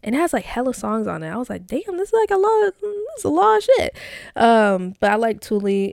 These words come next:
That was actually, I think, the first one that I heard. I was like, "Ooh, with my Thule." I was like, "Okay, like, with my Thule," like, ooh.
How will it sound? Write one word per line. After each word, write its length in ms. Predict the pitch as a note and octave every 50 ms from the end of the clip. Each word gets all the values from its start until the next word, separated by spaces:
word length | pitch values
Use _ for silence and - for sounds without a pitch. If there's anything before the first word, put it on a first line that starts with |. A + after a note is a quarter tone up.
| -
That 140 | - G3 F#3+
was 120 | G#3 G#3
actually, 380 | - G#3 - - A3 G#3 G3 G3+ - _ - -
I 60 | G3+
think, 220 | - - F4 A4+
the 80 | - -
first 340 | - - A3 G3+ G#3 - -
one 140 | G#3 G#3
that 100 | G3 F#3+
I 80 | F#3 F3+
heard. 240 | F#3 G3 F#3+ F#3+ G3
I 80 | G#3+
was 100 | A#3+ B3
like, 200 | B3+ A#3+ A3+ - -
"Ooh, 140 | E4 F4+ -
with 320 | - - - - D4 D4 C#4
my 200 | C4+ C#4 C#4 C4+
Thule." 600 | - - D4 C#4+ C#4 C#4 C#4 C#4+ C#4 C#4+ D4+ D#4+ -
I 140 | - B3 B3+
was 120 | C4 C4
like, 260 | C4 B3 A#3 A3+ A3
"Okay, 440 | - D4+ F#4 - A4 G#4 G4+ G#4 G#4 A4+ A#4 A4+
like, 380 | G#4 F4 E4 D#4 D4 D4 D4+ - _ _ _ _ _ _ _ _ _ _ _ _ _ _ _ - - - _ -
with 220 | C#4 C#4+ C#4+ C#4
my 180 | C#4+ D4 D4 D4
Thule," 760 | C#4+ E4 D#4 D4 D4 C#4+ C#4+ C#4+ C#4+ C#4+ D#4 E4 F4+ F#4 -
like, 360 | D#4 C#4 C4+ D4 - - -
ooh. 600 | - - D4 F4 C5+ C#5 G#4+ D#4+ - E4+ - -